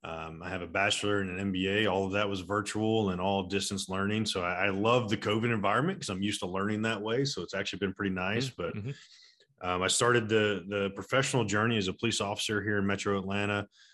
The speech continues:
Speaker 1: Um, did a little bit of, uh, swat stuff for a few years, moved from that into the military, infantry.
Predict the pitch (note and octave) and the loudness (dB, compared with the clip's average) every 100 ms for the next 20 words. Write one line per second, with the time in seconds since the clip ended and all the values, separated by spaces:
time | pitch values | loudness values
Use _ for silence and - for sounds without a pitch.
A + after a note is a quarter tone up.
0 | _ F2 E2+ F#2 F#2 F#2 A2 A2+ G#2+ G#2+ | _ -6 -4 0 0 2 4 4 4 4
1 | G2+ F#2+ F#2 F#2+ F2+ E2 - A#2+ B2 G#2 | 4 0 -2 -2 -2 -2 0 2 4 2
2 | - B2+ B2 - A2+ - B2 A#2+ A#2+ A#2+ | 2 0 0 -2 -2 -2 -2 0 0 2
3 | A#2+ B2 A2+ - G#2 G#2+ A2+ G#2+ G2+ - | 2 2 0 -4 -2 2 2 -2 -8 -4
4 | G2+ F#2+ F#2 A2+ B2 G2 G2 F#2+ F2+ F2 | -2 0 2 2 2 -2 -6 -4 -6 -2
5 | A2 A#2+ - A2+ A2+ A2+ A2 A2 G#2+ A2 | 2 2 2 2 2 2 2 -2 -6 -6
6 | - G#2+ G#2+ | 0 2 2